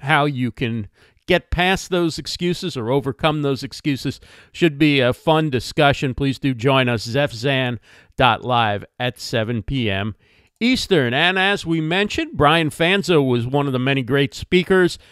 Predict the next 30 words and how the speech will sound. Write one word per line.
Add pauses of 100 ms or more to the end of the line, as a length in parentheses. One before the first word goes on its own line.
(400)
uh,
at
the
iSugar
Live (100)
event (100)
over
the
weekend
in
New
York
City. (540)
Uh,
Brian,
of
course,
is
from
summit
dot
live,
and
he
spoke (240)
about
the
most
powerful
words